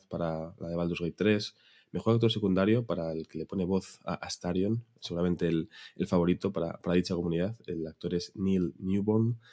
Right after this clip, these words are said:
Eh, mejor juego del año en P C y, sobre todo, el más destacado puede ser el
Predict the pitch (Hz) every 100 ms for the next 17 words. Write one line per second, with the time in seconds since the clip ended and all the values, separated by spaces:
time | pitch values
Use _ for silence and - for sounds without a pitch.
0 | - - - 90 87 - 101 98 92 90
1 | 95 90 90 85 110 110 - 87 87 85
2 | 95 107 - - 82 78 80 82 85 85
3 | - 87 87 90 - 90 87 82